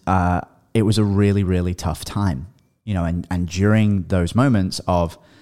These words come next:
that breakup, the surgery, losing all of the money, um, losing faith inside of my business once again, because I felt like I still didn't have a, a greater vision. I probably had one of the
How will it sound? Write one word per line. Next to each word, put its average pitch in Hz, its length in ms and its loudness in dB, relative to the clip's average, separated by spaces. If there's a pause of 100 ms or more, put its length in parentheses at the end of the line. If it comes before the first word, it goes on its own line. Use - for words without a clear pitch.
(180)
that - 240 -6
breakup, 95 600 -2
the 87 100 -4
surgery, 82 720 -2 (140)
losing 98 420 0
all 92 140 0
of 87 120 -4
the 90 80 -2
money, 90 460 0 (120)
um, 80 400 -4 (540)
losing 98 580 2
faith 95 400 -2
inside 95 320 0
of 85 80 -4
my 85 100 0
business 107 500 0
once 92 240 -2
again, 78 420 -2
because 87 280 -6
I 82 80 -4
felt 95 320 -2
like 87 160 -4
I 82 60 -4
still 95 300 -2
didn't 78 180 -4
have 80 180 -2
a, 76 80 -6 (140)
a 87 100 -4
greater 87 460 -2
vision. 80 480 -2 (840)
I 110 120 2
probably 135 400 4
had 98 260 2
one 101 180 2
of 95 200 -2
the 87 280 0